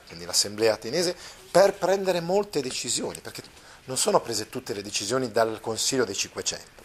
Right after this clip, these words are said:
eh. Quello abbiamo detto che svolge funzioni più che altro esecu-, eh, esecutive, no? Ma, eh, le leggi, le decisioni più importanti sulle guerre, eccetera, vengono prese da tutta quanta l'assemblea. L'assemblea si riunisce anche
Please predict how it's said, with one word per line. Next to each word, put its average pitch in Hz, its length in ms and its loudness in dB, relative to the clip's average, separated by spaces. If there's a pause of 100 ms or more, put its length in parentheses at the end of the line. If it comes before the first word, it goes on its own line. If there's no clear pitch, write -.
eh. - 300 -16 (380)
Quello 156 220 6
abbiamo 117 220 0
detto 131 240 0
che 113 200 -2
svolge 117 360 2
funzioni 127 420 -4
più 113 140 -12
che 104 100 -4
altro 117 480 4 (1200)
esecu-, 110 460 -4
eh, 95 320 -6
esecutive, 107 540 -2 (260)
no? 104 100 -12 (400)
Ma, 123 260 4
eh, 85 460 -16
le 87 100 -8
leggi, 107 640 4
le 92 80 -6
decisioni 113 400 -2
più 117 100 -6
importanti 113 480 2
sulle 104 260 -2
guerre, 107 320 6
eccetera, 110 420 -4 (380)
vengono 143 280 6
prese 165 260 6
da 143 100 6
tutta - 340 0
quanta 135 300 6
l'assemblea. 113 520 4 (1400)
L'assemblea 165 520 6
si 135 200 6
riunisce 147 440 2
anche 180 460 2